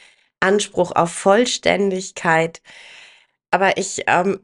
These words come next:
hab mich bemüht, so die Sachen zusammenzutragen, die am häufigsten vorkommen und gleichzeitig auch tatsächlich am wenigsten angenehm für unsere Katzen sind.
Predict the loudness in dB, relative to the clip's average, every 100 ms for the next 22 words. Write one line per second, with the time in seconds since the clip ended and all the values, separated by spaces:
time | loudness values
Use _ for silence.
0 | -4 -2 0 0 0 2 2 0 -2 -2
1 | -2 -4 -4 -2 -2 0 -4 -4 -8 -6
2 | -4 0 0 -2 -6 -10 -10 -6 0 2
3 | 0 0 -4 -4 -6 -6 -4 -4 -2 0
4 | 0 -2 -8 -8 -10 -4 -2 -2 0 -2
5 | -2 -4 -6 -4 -4 -4 -4 -4 -4 -6
6 | -12 -14 -20 -20 -20 -20 _ -2 -2 -4
7 | -4 -4 -6 -6 -8 -8 _ -2 -2 -4
8 | -8 -16 _ _ -20 -20 -20 _ _ -8
9 | -2 0 0 -2 -6 -6 -2 -2 0 -2
10 | -4 -4 -6 -6 -8 -16 -16 -18 -12 -12
11 | -8 -8 -10